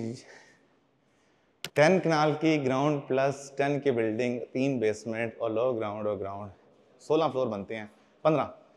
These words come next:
ground plus ten और basement ग्यारह, बारह, पन्द्रह floor, yes। पन्द्रह floor की दस कनाल की बिल्डिंग तो एक सौ पचास canal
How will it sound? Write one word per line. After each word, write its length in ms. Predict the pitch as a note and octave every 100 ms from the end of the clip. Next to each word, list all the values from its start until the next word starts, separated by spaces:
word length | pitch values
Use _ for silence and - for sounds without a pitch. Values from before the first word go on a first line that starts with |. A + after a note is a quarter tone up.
| - - - _ _ _
ground 220 | A#2+ C#3+
plus 160 | D3 D#3
ten 260 | C#3+ D3 E3
और 120 | C3
basement 360 | A#2+ A2+ B2+ A#2
ग्यारह, 280 | A2+ C3+ F3 - - - _ _ _ _ _ _ _ -
बारह, 260 | A2 C3+ D3+ - _ _ _ _ _ -
पन्द्रह 220 | D#3+ D#3+
floor, 280 | A#2+ A2+ G#2+
yes। 240 | A2 - - - - - _
पन्द्रह 200 | C#3+ E3+
floor 260 | F3+ D3+ C#3
की 180 | C#3+ D3+ - - _ _ -
दस 220 | G#2+ D3
कनाल 200 | D3+ D3+
की 60 | D3
बिल्डिंग 320 | B2 B2+ C#3
तो 60 | C3
एक 80 | C3
सौ 100 | C#3
पचास 380 | A#2 B2 B2
canal 260 | B2+ A#2 A#2+